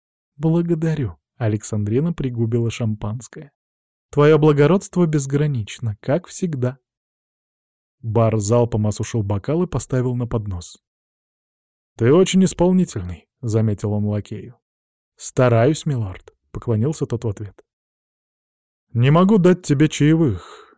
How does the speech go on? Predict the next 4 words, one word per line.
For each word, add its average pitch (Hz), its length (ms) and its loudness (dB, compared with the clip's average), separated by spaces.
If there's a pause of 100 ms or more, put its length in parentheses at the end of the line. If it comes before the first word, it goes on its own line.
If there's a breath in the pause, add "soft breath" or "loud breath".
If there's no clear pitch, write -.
нет 131 400 0
мелочи. 131 680 -4 (540)
Возьми 123 600 2
это». - 460 -8